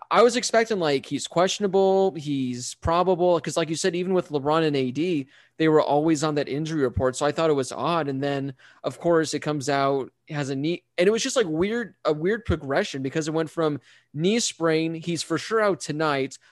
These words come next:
likely out the entire series. So right there, you're like,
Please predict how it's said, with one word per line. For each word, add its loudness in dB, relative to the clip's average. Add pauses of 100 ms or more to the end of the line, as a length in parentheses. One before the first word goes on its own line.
(220)
likely 2
out 2
the -4
entire 0
series. -4
So -2 (240)
right 4
there, 4
you're 4
like, 2